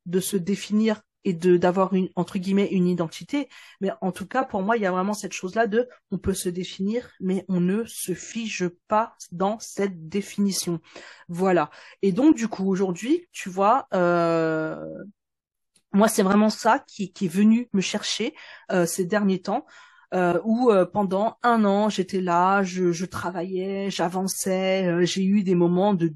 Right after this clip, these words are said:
doute, mais je, je, je suis remontée, j'ai continué et tout. Et là, euh, au mois d'octobre, alors ça a été, euh, un, un mois d'octobre qui a l'air, qui en tout cas a l'air, euh,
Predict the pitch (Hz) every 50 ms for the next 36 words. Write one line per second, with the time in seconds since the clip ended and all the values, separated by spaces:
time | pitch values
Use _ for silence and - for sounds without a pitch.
0 | 147 - 202 208 214 226 220 - 190 180 180 185 202 202 185 196 190 180 180 180
1 | - 170 175 - 180 180 180 170 - - - - - - - - 185 - - 202
2 | - - 190 190 185 185 180 180 - 208 202 220 220 214 180 - 196 190 - 202
3 | 202 196 - - 196 196 196 202 202 202 202 202 202 196 165 185 185 - - 285
4 | 320 311 - - - - - - 226 220 208 196 214 277 320 - - 196 190 180
5 | 180 - 196 190 196 208 208 196 226 220 - - 214 208 247 - - - 180 175
6 | 170 165 - 180 175 175 - 214 220 196 175 160 160 156 - - 170 170 170 175
7 | 170 165 160 156 156 156 165 - - - 190 180 185 196 202 190 185 185 - 226
8 | 214 202 - - 185 175 170 170 208 226 226 220 - _ _ _ - - - 175
9 | 170 170 160 156 - 185 - 214 208 208 208 - - - - - - 170 175 180
10 | 196 208 214 190 180 165 165 165 160 160 156 160 160 160 156 156 156 156